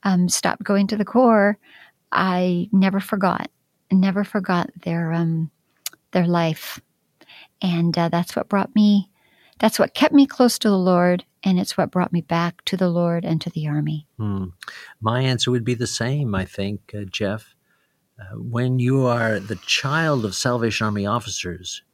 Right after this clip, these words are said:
Speaker 2: you move so much that you have an opportunity to build, uh, a strength in your family relationships that is truly unique, because home is wherever the family happens to be.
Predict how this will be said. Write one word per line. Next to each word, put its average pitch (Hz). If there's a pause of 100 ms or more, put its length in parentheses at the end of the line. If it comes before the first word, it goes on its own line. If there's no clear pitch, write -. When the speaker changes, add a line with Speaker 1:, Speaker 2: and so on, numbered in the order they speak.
(140)
Speaker 2:
you 113
move 139
so 127
much 110 (800)
that 104 (340)
you 107
have 107
an 107
opportunity 107
to 101
build, 123 (560)
uh, 107
a 113
strength 131
in 110
your 95
family 127
relationships 92
that 78
is 95
truly 117
unique, 104
because -
home 120
is 127
wherever 107
the 101
family 107
happens 101
to -
be. 165